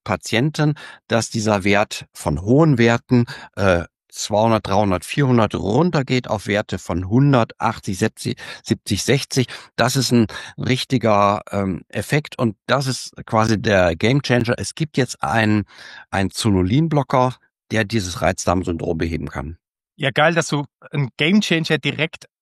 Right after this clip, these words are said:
Speaker 2: auf Lager hast und präsentierst. Jetzt fragt sich bestimmt der eine oder andere, ja, woher will ich denn wissen, wie mein Zonulinwert ist? Da muss ich ja erstmal zum Arzt gehen. Gibt's denn vorher irgendwelche Anzeichen, wie zum Beispiel,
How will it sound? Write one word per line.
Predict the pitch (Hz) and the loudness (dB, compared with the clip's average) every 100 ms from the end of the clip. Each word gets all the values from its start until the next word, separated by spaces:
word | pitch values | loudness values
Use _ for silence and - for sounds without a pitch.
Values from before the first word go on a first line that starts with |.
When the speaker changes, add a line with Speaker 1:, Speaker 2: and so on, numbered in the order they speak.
| _ | _
Speaker 2:
auf | - 160 156 - | 2 2 0 -8
Lager | 123 120 151 - | 0 2 2 2
hast | 147 - _ | 0 -2 _
und | 156 175 131 | -4 -4 -6
präsentierst. | 143 147 147 139 - 165 185 196 - | -8 -6 -4 -6 -8 -2 0 0 -6
Jetzt | - 143 156 - _ 131 | -10 -2 -2 -4 _ -14
fragt | - 135 190 | 0 0 0
sich | 202 - | -4 -6
bestimmt | 156 196 208 | -2 0 0
der | 151 | 2
eine | 160 175 | 2 2
oder | 151 | 2
andere, | 156 202 | 0 0
ja, | 147 143 165 | 2 4 4
woher | 147 139 151 | 0 -2 -2
will | 160 | -2
ich | 185 | -4
denn | 156 143 | -4 -4
wissen, | 170 165 143 | -6 -6 -8
wie | 135 165 | -4 0
mein | 151 147 | 2 0
Zonulinwert | - 147 135 139 185 190 156 147 | 0 -2 -2 -2 0 2 2 2
ist? | 160 196 - | 0 0 0
Da | |
muss | 147 160 | -2 -4
ich | - | -6
ja | 147 | -8
erstmal | - 160 | 0 0
zum | - 143 | 0 -2
Arzt | 131 175 - | 0 0 0
gehen. | 202 196 - - - _ | 2 2 -2 -20 -20 _
Gibt's | - 170 | -4 0
denn | - 175 | 0 0
vorher | - 185 202 185 | 0 0 2 2
irgendwelche | 180 214 196 185 - 180 | 2 0 0 -2 -4 -6
Anzeichen, | - 208 220 165 143 135 139 127 123 | 0 0 0 0 0 -4 -8 -8 -6
wie | |
zum | 175 - 147 | -4 -4 0
Beispiel, | 131 151 - 160 147 143 | 0 0 -2 -2 0 0